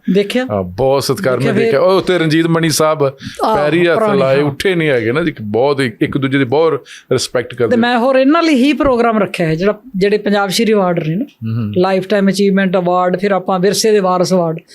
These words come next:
Speaker 1: ਕੋਈ ਪੁਰਾਣਾ ਕਲਾਕਾਰ ਨਹੀਂ ਛੱਡਣਾ ਜਿਹੜਾ ਨਾ ਆਊਗਾ ਉਸ ਪ੍ਰੋਗਰਾਮ 'ਚ।
Speaker 2: ਹੂੰ।
Speaker 1: ਆਪਾਂ ਸਦਰੇ ਹੀ ਉਹ ਜਾ-
Speaker 2: ਅੱਛਾ, ਤੁਸੀਂ ਜਿਵੇਂ ਕੁਲਦੀਪ ਮਾਣਕ ਸਾਹਿਬ ਨੂੰ ਕਹਿ ਦਿੱਤਾ ਕਿ ਇਲੈਕਸ਼ਨ ਨਹੀਂ ਲੜਨੀ ਹੈਗੀ ਨਾ।
Speaker 1: ਹਾਂ।
Speaker 2: ਕਰਮਜੀਤ ਮੋਲ ਉਹਨਾਂ ਦਾ ਸਕਾ ਭਾਂਜਾ,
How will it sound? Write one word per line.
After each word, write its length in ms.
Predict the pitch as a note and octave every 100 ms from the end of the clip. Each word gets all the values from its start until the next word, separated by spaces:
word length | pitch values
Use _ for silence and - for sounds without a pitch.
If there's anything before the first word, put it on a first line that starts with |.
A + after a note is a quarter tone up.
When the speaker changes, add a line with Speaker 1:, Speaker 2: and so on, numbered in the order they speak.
| - - -
Speaker 1:
ਕੋਈ 220 | D4 F4+
ਪੁਰਾਣਾ 380 | F4+ D4 C4 C4
ਕਲਾਕਾਰ 400 | B3+ A#3+ A3 G3
ਨਹੀਂ 120 | G3+
ਛੱਡਣਾ 300 | G#3+ F#3+ A3+
ਜਿਹੜਾ 220 | A3 B3
ਨਾ 160 | A3 F#3
ਆਊਗਾ 380 | E3 E3+ E3
ਉਸ 160 | E3 C#3+
ਪ੍ਰੋਗਰਾਮ 420 | F3+ D3+ D3 D#3+
'ਚ। 160 | D3+ A#2+
Speaker 2:
ਹੂੰ। 180 | A#2+ A#2+ A#2+ _ -
Speaker 1:
ਆਪਾਂ 140 | A3+
ਸਦਰੇ 320 | - A3+ A#3+
ਹੀ 100 | C#4
ਉਹ 240 | A#3 D#3+ D#3+
ਜਾ- 160 | F3
Speaker 2:
ਅੱਛਾ, 140 | F3 A3
ਤੁਸੀਂ 260 | G#3 G#3
ਜਿਵੇਂ 200 | F3+ F#3
ਕੁਲਦੀਪ 360 | F3+ E3+ D3+ D#3
ਮਾਣਕ 240 | D3+ D3+
ਸਾਹਿਬ 280 | C#3+ D#3 D3+
ਨੂੰ 140 | D#3 D3
ਕਹਿ 120 | C#3
ਦਿੱਤਾ 240 | C3+ D3+
ਕਿ 80 | C#3+
ਇਲੈਕਸ਼ਨ 340 | D3 C3 -
ਨਹੀਂ 100 | C#3+
ਲੜਨੀ 340 | C#3+ A#2+ B2 C#3
ਹੈਗੀ 180 | A#2+ A#2+
ਨਾ। 160 | D#3+ D#3 _ F#3+
Speaker 1:
ਹਾਂ। 400 | F#3 F3 E3+ -
Speaker 2:
ਕਰਮਜੀਤ 440 | E3 E3+ D#3 F3 E3+
ਮੋਲ 240 | E3+ F3
ਉਹਨਾਂ 160 | F3 F3+
ਦਾ 100 | F3
ਸਕਾ 280 | E3 F#3+
ਭਾਂਜਾ, 560 | F3 F3+ D#3+ C3+ C3+ B2